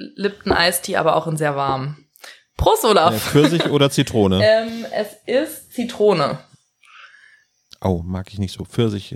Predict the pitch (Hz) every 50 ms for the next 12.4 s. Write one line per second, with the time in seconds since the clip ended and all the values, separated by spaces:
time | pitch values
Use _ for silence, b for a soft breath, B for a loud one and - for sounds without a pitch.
0 | 87 - 90 90 90 - - 82 85 82 - - - - - - - - - 330
1 | - - - 226 226 - - 196 202 202 202 - - 247 254 247 254 - - 214
2 | 214 226 226 220 220 - - - 160 180 175 180 180 180 180 175 - - - -
3 | _ - - 175 175 170 170 - - 175 - - - 185 180 - 185 185 165 165
4 | 160 - 165 165 160 165 170 175 170 170 175 185 - 196 - - - 254 247 269
5 | - 196 196 185 202 - - 175 - - - - - - - 147 156 151 175 151
6 | 175 190 - - - 180 - - 175 160 - - 143 - 254 247 - 277 262 -
7 | - - 123 120 117 - - 123 101 - - 151 170 165 - 151 135 120 127 127
8 | - - - 117 104 117 - 127 120 - 135 123 - - - 107 92 92 92 92
9 | 92 - - 180 185 185 185 202 196 196 190 202 202 175 156 190 214 208 214 214
10 | - - 196 196 196 185 196 202 196 - 208 196 190 180 - - - 190 196 196
11 | 196 - - 185 220 247 240 - 269 247 247 240 247 254 247 - 190 165 170 170
12 | 185 180 185 185 180 175 170 185